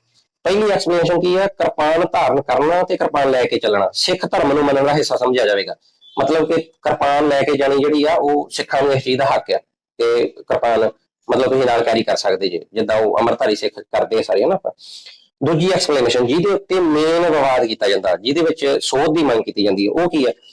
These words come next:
ਕਹਿੰਦਾ ਹਿੰਦੂਆਂ ਲਈ ਨਿਰਦੇਸ਼ ਦਾ ਇਹ ਅਰਥ ਲਿਆ ਜਾਵੇਗਾ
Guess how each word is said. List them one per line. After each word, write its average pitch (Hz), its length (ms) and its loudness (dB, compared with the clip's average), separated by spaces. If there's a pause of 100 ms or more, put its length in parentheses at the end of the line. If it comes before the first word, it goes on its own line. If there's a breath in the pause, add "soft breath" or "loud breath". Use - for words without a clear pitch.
(320 loud breath)
ਕਹਿੰਦਾ 202 300 0
ਹਿੰਦੂਆਂ 165 580 2
ਲਈ 147 200 2
ਨਿਰਦੇਸ਼ 143 580 0
ਦਾ 170 80 0
ਇਹ - 180 0
ਅਰਥ 190 300 0
ਲਿਆ 131 280 2
ਜਾਵੇਗਾ 127 560 2